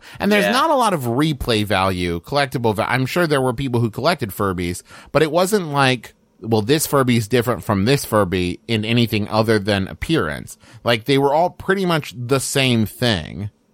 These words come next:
Speaker 1: So once you had one Furby, it wasn't like you were like, "Now I have to get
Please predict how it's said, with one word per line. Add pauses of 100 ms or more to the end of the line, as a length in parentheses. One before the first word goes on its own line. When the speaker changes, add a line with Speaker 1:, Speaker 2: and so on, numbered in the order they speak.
(300)
Speaker 1:
So
once
you
had
one
Furby, (460)
it
wasn't
like
you
were
like, (200)
"Now
I
have
to
get